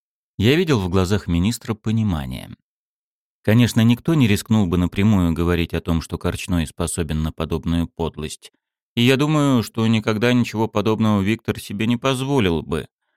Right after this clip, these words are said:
Но ведь известно, бережёного Бог бережёт. Уверенный в том, что уже склонил Павлова на свою сторону,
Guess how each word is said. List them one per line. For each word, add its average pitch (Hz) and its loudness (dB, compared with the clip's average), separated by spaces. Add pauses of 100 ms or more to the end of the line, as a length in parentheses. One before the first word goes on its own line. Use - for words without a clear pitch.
(220)
Но 120 4
ведь 127 2
известно, 135 -2 (160)
бережёного 113 2
Бог 131 -2
бережёт. 82 -4 (840)
Уверенный 98 2
в - -14
том, 95 0
что 87 -6
уже 85 -2
склонил 87 -2
Павлова 78 -2
на 78 -2
свою 80 -6
сторону, 170 -6